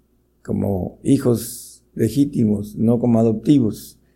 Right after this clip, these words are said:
La adopción era una promesa para el pueblo de Israel y no la quiso, y el Señor vino a darnos la bendición a los gentiles para que podamos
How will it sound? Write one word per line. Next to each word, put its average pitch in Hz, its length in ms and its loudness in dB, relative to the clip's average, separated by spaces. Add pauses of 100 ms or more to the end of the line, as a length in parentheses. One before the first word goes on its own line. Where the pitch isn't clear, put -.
(380)
La 110 160 2
adopción 139 600 4
era 131 300 4
una 123 240 2
promesa 123 440 2
para 110 180 2
el 107 100 -2
pueblo 120 260 2
de 120 80 2
Israel 123 420 2 (760)
y 104 760 0
no 107 140 -2
la 127 160 0
quiso, 143 360 4
y 120 40 8
el 113 100 4
Señor 120 240 2
vino 120 480 2 (500)
a 107 200 -4
darnos 113 720 0 (280)
la 107 120 -2
bendición 117 640 2
a 113 100 2
los 113 140 0
gentiles 127 760 0 (500)
para 107 220 0
que 104 120 -2
podamos 117 720 0